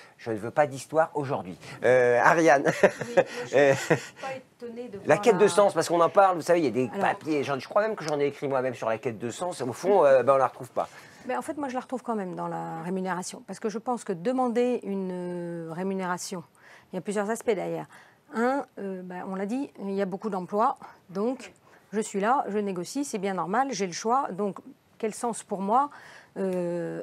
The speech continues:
Speaker 2: de demander une grosse rémunération ? D'abord, j'ai fait des études, puisque là, on parle de personnes, euh, qualifiées. Deuxièmement, euh, être employé à sa juste valeur, ça a du sens aussi. J'ai fait des études, euh, voilà. Bon, il y a les questions d'inflation et de pouvoir d'achat, euh, ils en, ils sont pas, euh, euh,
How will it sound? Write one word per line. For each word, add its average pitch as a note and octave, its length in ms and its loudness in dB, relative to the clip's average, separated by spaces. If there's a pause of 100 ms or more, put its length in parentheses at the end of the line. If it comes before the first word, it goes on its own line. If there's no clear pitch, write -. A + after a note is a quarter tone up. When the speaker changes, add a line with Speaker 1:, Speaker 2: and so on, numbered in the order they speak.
Speaker 2:
de G3+ 140 -2
demander G#3+ 320 0
une F#3+ 160 -2
grosse F#3+ 400 -8
rémunération ? F3 640 -6
D'abord, G3+ 220 0
j'ai F3 120 -8
fait - 120 -10
des E3 180 -8
études, C4+ 200 -8
puisque - 180 -20
là, G3 100 -4
on F3 60 -8
parle E3+ 200 -4
de E3+ 80 -10
personnes, F3 420 -10
euh, E3+ 120 -12 (340)
qualifiées. B3 460 -4 (360)
Deuxièmement, A#3 640 2
euh, F#3 480 -4
être G3+ 180 -4
employé G#3 280 0
à G3+ 40 -2
sa - 140 -6
juste G3 280 -6
valeur, G3+ 500 -2
ça - 160 -6
a F#3+ 60 -2
du F3+ 100 -8
sens - 280 -6
aussi. C4 360 -8
J'ai F#3+ 160 -8
fait G3+ 120 -8
des F#3 160 -6
études, A#3+ 480 -6
euh, F3+ 120 -10
voilà. F#3 240 0 (340)
Bon, F#3 80 -8
il F#3+ 60 -2
y - 20 -2
a - 20 -2
les F#3+ 100 -2
questions G3 260 -6
d'inflation F3+ 480 -6
et F3+ 40 -8
de D#3+ 220 -10
pouvoir E3+ 300 -8
d'achat, F#3 360 -8
euh, E3+ 180 -12
ils E3+ 100 -8
en, E3+ 120 -6
ils F3+ 140 -10
sont - 240 -14
pas, G3+ 300 -6
euh, E3 100 -10 (600)
euh, E3+ 200 -8